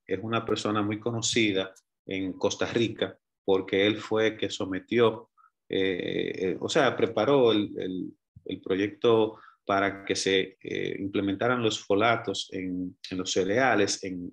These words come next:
y es el único país, creo, de América Latina que ha conseguido eso,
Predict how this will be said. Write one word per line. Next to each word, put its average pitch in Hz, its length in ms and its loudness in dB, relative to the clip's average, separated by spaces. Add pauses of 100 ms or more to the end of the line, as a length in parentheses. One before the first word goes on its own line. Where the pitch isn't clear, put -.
y 107 140 2
es 107 100 2
el 135 120 6
único 135 340 4
país, 117 280 4
creo, 110 300 2
de 92 240 0 (460)
América 104 360 -4
Latina 101 400 0
que 87 220 0
ha 90 140 0
conseguido 92 580 -4
eso, - 240 -6